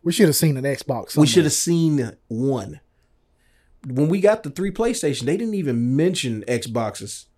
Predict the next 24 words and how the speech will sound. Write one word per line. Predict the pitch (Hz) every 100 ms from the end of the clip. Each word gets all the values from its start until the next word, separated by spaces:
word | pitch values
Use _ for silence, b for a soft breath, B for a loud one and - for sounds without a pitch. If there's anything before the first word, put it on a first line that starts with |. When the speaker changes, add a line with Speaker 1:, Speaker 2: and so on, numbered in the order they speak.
| -
Speaker 1:
No. | 127 175 156 -
Speaker 2:
Like, | - 180
it |
wasn't | 202 180 165
even, | 170 147 139 131 -
it | 170
wasn't | 196 160 160
even | 151 131
a |
possibility | - 147 143 120 117 131 127 120
that | 113
they | 113
were | 110 104
getting | 117 107 90
them. | 58
They | 117
were | 127
just | 117 117 123
like, | 113 104 b b -
"Yeah, | 127 131
I | 127
think | 139
we | 135
got, | 131